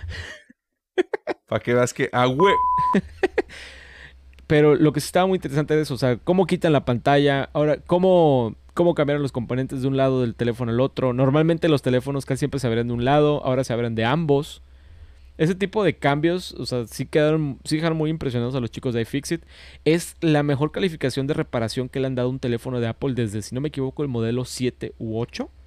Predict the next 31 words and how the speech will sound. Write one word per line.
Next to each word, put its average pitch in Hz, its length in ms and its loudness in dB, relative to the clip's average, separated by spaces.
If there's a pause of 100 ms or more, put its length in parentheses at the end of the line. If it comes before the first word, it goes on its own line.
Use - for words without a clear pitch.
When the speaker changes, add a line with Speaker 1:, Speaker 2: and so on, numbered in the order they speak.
(420)
Speaker 1:
Es - 120 -4
que 151 100 0
siempre 139 340 2
los 123 180 2
han 127 120 2
hecho 127 160 -2
para 110 180 0
que - 140 -4
no 110 80 2
los 113 100 2
pueda 120 240 0
reparar. 101 340 2
Speaker 2:
Siempre 175 280 2
se 165 100 2
han 156 80 2
pensado, 135 380 0
o 127 60 0
sea, 120 140 -6 (160)
casi 120 180 -4
siempre 120 200 -4
para 113 120 -4
no 113 40 -6
reparar, 120 380 -2
pero 185 340 2 (440)
definitivamente 147 580 2
se 147 60 -6
está 156 120 2
notando 147 360 0
aquí 139 160 -2
la 139 180 0
presión 127 680 -2